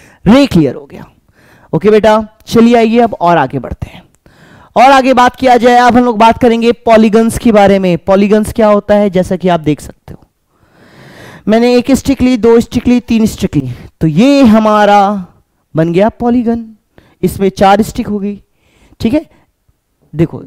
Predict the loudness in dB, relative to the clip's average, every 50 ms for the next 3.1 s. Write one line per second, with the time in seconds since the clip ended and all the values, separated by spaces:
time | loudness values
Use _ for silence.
0 | -10 _ -4 -2 0 0 0 0 -2 -2 -2 -4 -2 -2 -2 -2 -4 -4 -8 _
1 | _ -4 -4 -4 -4 -4 -6 -6 -6 -8 _ _ _ _ -4 -4 -2 -2 -6 -12
2 | -14 -18 _ _ _ _ _ _ 2 2 2 2 -2 -4 -6 -4 -4 -2 -2 -2
3 | -2